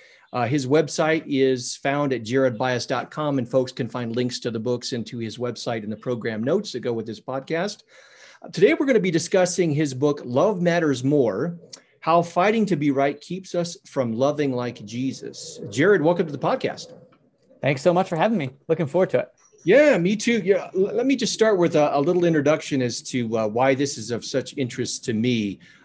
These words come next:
Speaker 1: Uh, twofold. Uh, one, um, for years, I've been in the process of reconstructing and rethinking my own faith, coming from a fairly conservative evangelical background. And so the work that you and Pete are doing has been very helpful in that. In fact, sometimes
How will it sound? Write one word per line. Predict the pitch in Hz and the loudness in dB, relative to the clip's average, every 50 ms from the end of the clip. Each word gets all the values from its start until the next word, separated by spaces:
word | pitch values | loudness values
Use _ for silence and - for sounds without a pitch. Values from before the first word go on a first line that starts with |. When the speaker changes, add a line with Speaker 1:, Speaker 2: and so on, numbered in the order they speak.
| - | -6
Speaker 1:
Uh, | - 123 | -4 -4
twofold. | 131 - - 233 226 - - 131 104 101 107 - | 0 2 2 2 2 2 2 0 0 0 -2 -4
Uh, | - 123 117 117 | -2 0 0 0
one, | 117 113 117 135 156 175 185 180 180 175 170 | 0 2 2 4 6 6 6 6 4 2 0
um, | - - 127 123 120 120 117 113 | -2 -2 -2 -2 -2 -2 -2 -4
for | - - 139 | -2 -2 0
years, | 123 123 147 175 165 131 139 | 2 4 4 4 4 4 4
I've | 131 139 139 | 2 2 2
been | 156 147 | 2 2
in | 139 | 2
the | 127 120 | 2 0
process | - - 135 127 123 123 - - 123 - - | -2 -2 -2 -2 -2 -2 -2 -4 -4 -4 -6
of | 107 92 | -6 -2
reconstructing | 113 127 131 131 - - 135 117 - - - 139 131 131 127 - 131 117 110 | 0 0 0 0 -2 -6 -8 -8 -6 -4 -2 -2 -2 -2 -2 -2 -2 -2 -2
and | 104 | -2
rethinking | 107 120 120 117 - 135 120 127 135 117 | -2 -4 -4 -4 -4 -6 -4 -4 -4 -4
my | 107 104 101 101 | -4 -4 -2 0
own | 117 135 156 151 | 0 0 0 0
faith, | - - 120 95 92 101 - - - - - - - - - - _ _ - | 0 -2 -2 -2 -4 -6 -8 -12 -20 -20 -20 -20 -20 -20 -20 -20 _ _ -2
coming | - 151 147 143 135 | 0 2 2 2 2
from | - - 127 127 | 0 0 0 0
a | 127 | 0
fairly | 127 - 135 131 127 123 | 2 4 4 4 4 2
conservative | 127 131 117 - - 127 120 110 110 113 107 | -2 -4 -6 -4 -2 -2 -2 -2 -4 -4 -4
evangelical | 110 113 104 113 107 107 101 117 113 107 107 104 117 107 | -4 -2 -2 -2 -2 -2 -2 -2 -2 -2 -4 -4 -6 -8
background. | 92 107 98 98 95 - - 101 95 98 104 120 123 | -6 -6 -6 -8 -8 -10 -10 -8 -6 -6 -8 -8 -8
And | - 120 113 110 110 | -8 -8 -8 -8 -8
so | 104 - - 127 120 113 110 | -6 -6 -2 -2 0 0 -2
the | 104 117 107 | -2 -4 -4
work | 117 123 120 | -4 -4 -6
that | - 117 | -6 -8
you | 120 123 123 117 | -4 -4 -2 -2
and | 110 104 | -4 -6
Pete | - - 127 127 120 | -6 -8 -8 -6 -4
are | 117 | -4
doing | 107 104 117 110 110 104 107 | -2 -2 -2 -2 -2 -4 -6
has | 110 104 | -6 -6
been | 104 117 110 | -4 -4 -4
very | 104 113 110 110 107 | -4 -4 -4 -4 -2
helpful | - 131 135 131 - 131 120 113 | 0 0 0 0 0 -4 -6 -4
in | 113 | -4
that. | 113 113 - | -4 -6 -6
In | - | -6
fact, | - 135 123 127 | -6 -6 -6 -4
sometimes | - - 170 180 175 185 160 139 135 123 127 - | -4 -6 -6 -4 -2 -2 0 0 0 -2 -4 -8